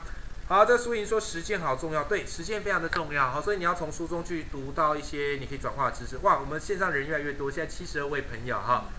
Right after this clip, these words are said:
好，欢迎来跟我们聊阅读，也跟我们聊聊故事。我们现在这一趴在讲戴尔电脑，好，就是外包的悲剧，好，外包的悲剧哈。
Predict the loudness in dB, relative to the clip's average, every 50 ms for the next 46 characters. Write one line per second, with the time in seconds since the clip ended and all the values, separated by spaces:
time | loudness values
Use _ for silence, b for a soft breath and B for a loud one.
0 | 0 4 4 6 8 8 8 8 8 6 6 4 2 2 4 6 6 6 6 6
1 | 4 2 2 0 -2 -4 -4 -4 -4 -2 -2 -2 -2 -2 0 0 2 2 4 4
2 | 6 4 4 2 0 -4 -4 -4 -4 -4 -4 -4 -6 B B B -6 -4 -2 2
3 | 2 2 4 6 6 6 6 8 10 8 10 8 6 4 4 4 2 2 4 4
4 | 4 4 4 2 0 0 -2 -2 0 0 -2 -2 0 0 -2 -2 -2 -2 -4 -4
5 | -4 -6 -8 -6 2 6 8 8 8 8 4 -2 -4 -4 -4 -4 -4 -2 -2 0
6 | 0 -2 -2 -2 -4 -4 -4 -4 -4 -2 -2 -2 -2 -2 -6 -6 -4 -4 0 2
7 | 2 2 4 2 0 0 0 -2 -4 -6 -6 -6 -6 -6 -4 2 4 4 4 4
8 | 0